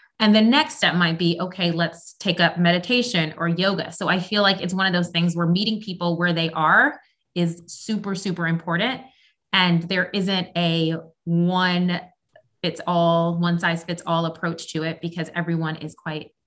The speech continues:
different. And, you know, a Black woman like myself, who has been very exposed to opportunities to invest in my mental health and has explored everything from,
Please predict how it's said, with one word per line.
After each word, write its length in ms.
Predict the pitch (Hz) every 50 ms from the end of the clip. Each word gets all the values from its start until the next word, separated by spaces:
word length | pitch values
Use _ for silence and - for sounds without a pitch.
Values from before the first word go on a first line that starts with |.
| - -
different. 480 | 170 165 - - 180 202 220 - - - -
And, 400 | 160 165 160 156 151 151 160 - -
you 80 | - 185
know, 240 | 175 165 156 156 156 - - _ _ _ _ _ _ _ _ _ _ _ _ _ _ _ _ -
a 140 | - 180 180
Black 400 | 165 170 180 185 185 180 180 - 190
woman 580 | 180 180 175 175 170 170 165 170 165 - - - -
like 220 | 165 175 170 170
myself, 500 | 175 160 156 156 - - 247 254 254 254
who 120 | - 208 180
has 180 | 170 170 165
been 220 | - 165 165 156 147
very 260 | 185 180 180 180 175
exposed 640 | 175 175 - - - 180 175 170 170 165 160 - -
to 240 | - 185 165 165 160 -
opportunities 640 | 170 170 180 175 170 - 175 165 160 160 160 - -
to 100 | 175 160
invest 320 | 156 160 160 156 156 -
in 60 | 156
my 100 | 151 151 147
mental 240 | 151 143 - 147 143
health 400 | - 254 240 233 233 226 226 -
and 180 | 160 160 156 - _ _ _ _ _ -
has 180 | - 165 165
explored 420 | 175 170 - - - 175 165 165 165
everything 580 | 165 170 175 160 160 - 170 151 160 165 160 -
from, 360 | 170 156 156 147 147 151